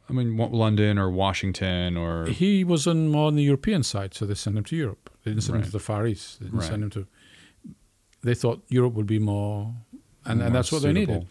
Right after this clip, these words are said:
Speaker 2: And
Speaker 1: Yeah.
Speaker 2: they did have very important assets there
Speaker 1: Yeah,
Speaker 2: in England.
Speaker 1: for sure. They did.
Speaker 2: Always, and they always have. They have a lot of activity, so they need experienced people. Did he manip-, manipulate the situation to go there?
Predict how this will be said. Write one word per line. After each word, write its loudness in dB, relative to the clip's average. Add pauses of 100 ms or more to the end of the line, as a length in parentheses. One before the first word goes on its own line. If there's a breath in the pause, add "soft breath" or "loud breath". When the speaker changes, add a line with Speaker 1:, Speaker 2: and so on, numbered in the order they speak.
(140)
Speaker 2:
And 2
Speaker 1:
Yeah. 6
Speaker 2:
they 6
did 4
have 2 (800 soft breath)
very 0
important -2
assets -4
there -14 (280)
Speaker 1:
Yeah, -2
Speaker 2:
in 0
England. -4
Speaker 1:
for -2
sure. -6 (1040)
They 2
did. 2
Speaker 2:
Always, 2
and -6
they -2
always 0
have. -10 (100)
They -4
have -4
a -6
lot -2
of -4
activity, -4
so -4
they -2
need -2
experienced -8
people. -12 (140)
Did 2
he 6
manip-, 4
manipulate 2
the -2
situation 0
to -2
go 2
there? 0